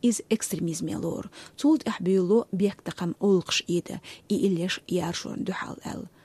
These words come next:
Масала сёл жгаларч Альберт Бог, шен хезна Мутураевн илешт бех комбинил, а минца текушвац мюлхарншду ладуа цамагорш. Нага цабух болш үш дёхш делах адмышт хаэт мадез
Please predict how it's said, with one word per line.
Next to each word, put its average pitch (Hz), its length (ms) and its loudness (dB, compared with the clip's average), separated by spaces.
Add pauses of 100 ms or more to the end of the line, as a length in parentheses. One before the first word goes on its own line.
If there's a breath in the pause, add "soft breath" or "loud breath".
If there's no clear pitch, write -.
(180 soft breath)
Масала 240 440 6
сёл 247 340 8
жгаларч 156 540 -4
Альберт 175 420 2
Бог, 190 320 2 (220 loud breath)
шен 214 320 4
хезна 247 520 4
Мутураевн 180 680 4
илешт 196 480 4 (200 loud breath)
бех 220 280 4
комбинил, 185 640 2 (300 loud breath)
а 214 100 4
минца 240 460 8
текушвац - 840 0
мюлхарншду 190 880 4 (240 loud breath)
ладуа 180 340 -2
цамагорш. - 840 -6 (300 loud breath)
Нага 247 320 4 (180)
цабух 226 480 2
болш 165 380 -4
үш 190 160 -2
дёхш 226 400 4
делах 180 300 0 (340 loud breath)
адмышт 196 420 0
хаэт 214 360 2
мадез 233 480 6